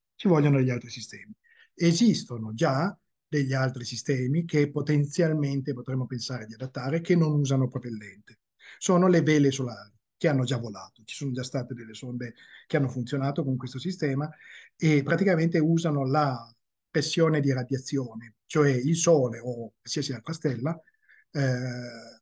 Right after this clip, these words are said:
quando emette o-, onde elettromagnetiche, queste onde, quando colpiscono una superficie, esercitano anche una piccolissima spinta su questa superficie, una piccolissima pressione.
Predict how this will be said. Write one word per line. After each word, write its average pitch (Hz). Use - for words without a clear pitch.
quando 147
emette 143
o-, 143
onde 147
elettromagnetiche, 165
queste 165
onde, 160
quando 160
colpiscono 147
una 139
superficie, 151
esercitano 160
anche 165
una 156
piccolissima 165
spinta 120
su -
questa 113
superficie, -
una 156
piccolissima 135
pressione. -